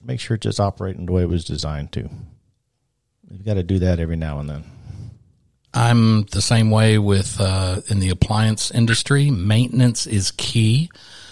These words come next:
Speaker 2: You know, that's what is gonna make your appliances last a long time. So,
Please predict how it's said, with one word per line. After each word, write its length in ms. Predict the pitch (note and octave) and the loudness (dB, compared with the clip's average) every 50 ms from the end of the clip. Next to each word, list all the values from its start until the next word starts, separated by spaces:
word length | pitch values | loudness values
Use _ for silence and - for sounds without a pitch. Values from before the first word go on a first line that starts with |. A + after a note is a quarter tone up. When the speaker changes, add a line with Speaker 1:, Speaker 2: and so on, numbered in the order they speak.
| - - - _ - | -20 -20 -20 _ -4
Speaker 2:
You 140 | - A2+ | -2 0
know, 260 | G#2 G2+ G2+ G2+ G#2 G#2 | 0 2 2 2 0 0
that's 500 | G2+ G2+ G#2 G2+ - - - - - - | 2 2 0 0 0 -2 -6 -6 -4 -2
what 500 | A2 A2 G#2+ A2 - - - - - - _ | 0 0 0 -2 -4 -10 -10 -10 -10 -8 _
is 220 | - G#2+ G2 G2 G2+ | 0 0 0 2 2
gonna 160 | A2 G#2 G2+ | 2 2 4
make 220 | G#2 G#2 G2 - | 2 2 0 0
your 100 | - F#2 | -2 -2
appliances 560 | F#2 F#2 - A2 A2 A2 A2+ A2 - G2+ F#2+ G2+ | 0 2 2 4 4 4 2 2 0 -2 -2 0
last 300 | G2+ G2 G2 - - - | 2 2 0 0 -2 -2
a 40 | G#2 | 0
long 260 | G2+ G2 F#2+ F#2+ F2+ | 0 2 2 0 -2
time. 420 | - - G2+ G2 G2 G#2 A2 A2+ | 0 0 0 2 2 2 2 0
So, 420 | - - - G#2+ G2 F#2+ F#2+ F#2+ | 0 2 4 4 6 6 4 2